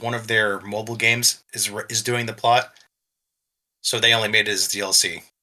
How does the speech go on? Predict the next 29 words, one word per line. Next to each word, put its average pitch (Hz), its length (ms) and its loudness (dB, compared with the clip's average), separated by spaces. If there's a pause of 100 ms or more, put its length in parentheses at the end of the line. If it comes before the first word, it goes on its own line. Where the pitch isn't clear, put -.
(1120)
And 214 100 2
I'm 285 180 4
fine 294 160 6
with 190 120 4
that 120 180 4
because 165 220 2
I 180 180 2 (100)
lo-, 165 220 -2 (540)
the, 165 260 0 (680)
the 165 160 0
characters 226 680 4
and 160 240 2
mecha 175 260 4
are 151 160 4
cool. 151 280 -2
It's 110 100 4
just 127 180 2
the 123 60 -4
story 120 320 2
sucked. - 340 0
So 101 360 0
I'm 117 260 0
enjoying 110 400 0
just - 260 -4
smashing 101 520 2
things 95 240 -6
up 90 160 -8
with 92 100 -14
them. 82 200 -12